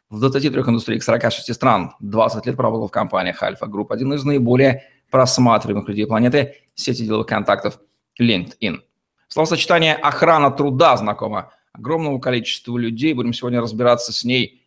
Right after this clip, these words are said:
насколько она актуальна сейчас, в веке двадцать первом, потому что труд рус-, человеческий никуда не делся. Олег, что мы будем понимать под охраной труда?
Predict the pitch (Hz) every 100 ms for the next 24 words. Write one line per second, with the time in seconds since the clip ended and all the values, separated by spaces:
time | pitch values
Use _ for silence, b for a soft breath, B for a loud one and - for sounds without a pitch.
0 | _ 123 - 147 139 113 113 - - _
1 | _ _ _ _ 135 127 190 180 180 143
2 | 120 92 - _ - 123 - 160 113 -
3 | 113 110 123 110 - _ - 101 123 123
4 | 120 107 - 135 101 85 - 78 87 -
5 | - 165 160 143 - 214 - _ - 123
6 | 120 - 113 - _ _ _ 120 147 170
7 | 165 156 151 139 135 135 185 185 165 147
8 | 165 156 165 147 - - - 107 - -
9 | _ - 117 131 107 95 98 92 76 -